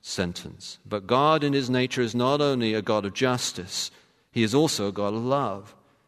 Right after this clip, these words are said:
What is the solution to this divine conundrum of justice and love? A, a, a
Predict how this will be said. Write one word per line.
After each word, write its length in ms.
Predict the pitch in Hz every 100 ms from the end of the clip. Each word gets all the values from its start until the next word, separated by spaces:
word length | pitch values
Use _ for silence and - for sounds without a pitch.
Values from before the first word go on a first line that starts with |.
| _ _ _ _ _ _ _ _ _ _
What 200 | 127 185
is 160 | 220 202
the 100 | 185
solution 640 | 175 175 190 196 - 113
to 120 | -
this 180 | 135 127
divine 500 | 131 120 139 147 151
conundrum 800 | 147 143 151 151 160 151 107 101
of 160 | 104 92
justice 540 | 143 143 - 147 -
and 180 | 139 139
love? 300 | 147 110 98
A, 120 | 107 - - -
a, 180 | 120 113 - -
a 220 | 120 117